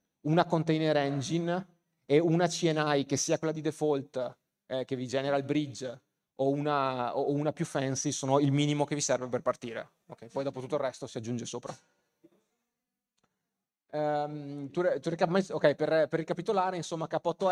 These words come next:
S, io ho preso la, io sono partito con la default C N I e poi sono scalato a Flannel. Io sono partito con local provisioner e poi ho scalato l'N F S provisioner.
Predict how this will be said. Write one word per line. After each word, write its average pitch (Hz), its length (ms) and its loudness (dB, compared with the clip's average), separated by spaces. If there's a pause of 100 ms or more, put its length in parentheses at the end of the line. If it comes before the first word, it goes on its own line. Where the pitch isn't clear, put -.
S, 202 360 0 (520)
io 160 100 6
ho - 20 8
preso 147 460 4
la, 147 180 4
io 165 120 2
sono 175 140 -2
partito 170 300 0
con 156 100 0
la 147 60 2
default 156 340 -4
C - 160 -8
N 156 60 -2
I 156 200 2
e 131 40 -2
poi 151 120 -2
sono 156 140 -4
scalato - 280 2
a - 20 -2
Flannel. 196 640 0 (420)
Io 165 120 0
sono 165 160 0
partito 165 360 2
con 156 200 2
local 165 260 4
provisioner 156 720 2
e 143 140 0
poi 156 160 4
ho - 20 4
scalato 151 400 4
l'N 143 260 2
F 151 120 -2
S 147 160 -4
provisioner. 196 680 0